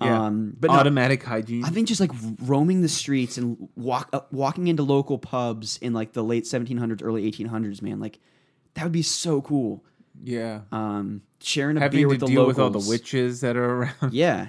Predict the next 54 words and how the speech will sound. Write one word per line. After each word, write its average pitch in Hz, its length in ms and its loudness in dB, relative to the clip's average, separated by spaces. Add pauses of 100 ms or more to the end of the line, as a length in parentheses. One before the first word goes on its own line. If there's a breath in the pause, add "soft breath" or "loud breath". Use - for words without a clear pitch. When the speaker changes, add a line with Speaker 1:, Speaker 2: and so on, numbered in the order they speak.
(140)
Speaker 2:
No, 101 180 -2
I, 110 160 0 (100)
yeah, 156 100 2
I 127 40 -2
think 113 160 -6
that'd 107 120 -6
be 98 80 -8
super - 360 -8
Speaker 1:
Or 147 60 -4
was 147 100 -4
that 131 80 2
Speaker 2:
sweet. 104 140 0
Speaker 1:
the 107 40 -4
eighteen 113 220 -8
hundreds? 98 400 -18 (720)
Speaker 2:
Uh, 98 200 -6
Salem 107 300 -6
witch 107 160 -8
trial 135 260 -8
type 123 160 -12
Speaker 1:
Yeah. 117 80 -6
Speaker 2:
stuff? 147 200 -6
I 101 80 -8
have - 140 -10
no 82 100 -10
idea. 73 280 -10 (460 soft breath)
Speaker 1:
Salem. 135 180 -20
Speaker 2:
Um, 110 440 -2 (260)
Super 196 520 0
Mario 139 400 4
Party 110 640 -2
on 117 180 2
the 110 80 2
Switch, 117 420 -2
October 113 420 -2
fifth. 101 240 -6
If - 120 -4
I 151 80 6
had 160 80 4
a 143 40 -4
Switch, 143 320 0
this 127 140 -8
would 120 80 -10
probably 127 180 -4
be 117 120 -4
a 107 40 -2
day 113 220 0
one 117 200 0
release 104 300 -2
or 110 80 -4
pickup - 320 -8
for - 100 -6
me 113 140 2
because, 101 360 -4